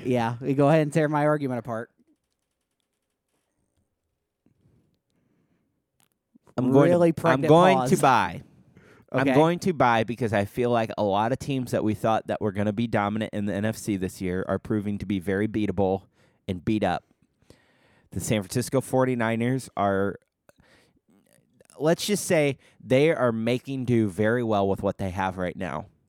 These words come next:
Speaker 2: But I feel like they will still probably lose to the Seahawks one or two times this season. The L A Rams are in that division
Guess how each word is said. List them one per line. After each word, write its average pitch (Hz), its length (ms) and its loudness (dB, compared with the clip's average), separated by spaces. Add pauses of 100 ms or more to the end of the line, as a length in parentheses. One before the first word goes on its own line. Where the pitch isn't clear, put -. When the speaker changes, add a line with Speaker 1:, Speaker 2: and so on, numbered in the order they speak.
(200)
Speaker 2:
But 117 140 0
I 110 160 0
feel 123 300 -2
like 110 340 0 (340)
they 110 240 2
will 117 140 2
still 120 560 0
probably 104 460 -2
lose 98 360 -2
to 127 120 -4
the 117 80 -4
Seahawks 110 520 -4
one 95 220 -4
or 107 60 -2
two 127 180 -4
times 143 280 -4
this 87 100 -12
season. - 480 -10 (920)
The - 200 0
L 110 180 2
A 120 100 4
Rams 117 600 0
are 95 100 2
in 98 120 0
that 92 180 -2
division 98 500 -2